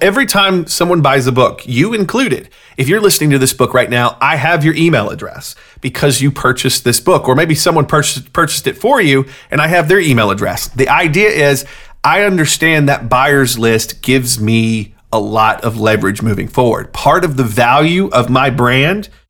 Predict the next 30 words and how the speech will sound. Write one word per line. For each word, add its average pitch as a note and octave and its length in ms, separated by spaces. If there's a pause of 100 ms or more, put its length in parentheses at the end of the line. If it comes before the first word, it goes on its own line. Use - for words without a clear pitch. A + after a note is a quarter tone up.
(220)
this C#3+ 260
brand D#3 400
that C3 100
this C#3 140
book C#3+ 260
came F3+ 200
from, A3 400 (240)
is F3+ 540
that C#3+ 360
customer A#2+ 460
list. - 420 (480)
And F#3 80
so A3 80
if A3+ 200
you F#3 40
think D#4 200
about C#3 260
it, C3+ 140
when D3 180
someone A3+ 680
buys A2+ 1000
the B2 80
book, D3+ 600
I D3+ 200
start D#3 340
building C3+ 400
a A#2+ 80
list A#2 440
of G#2 180
buyers. G#2 560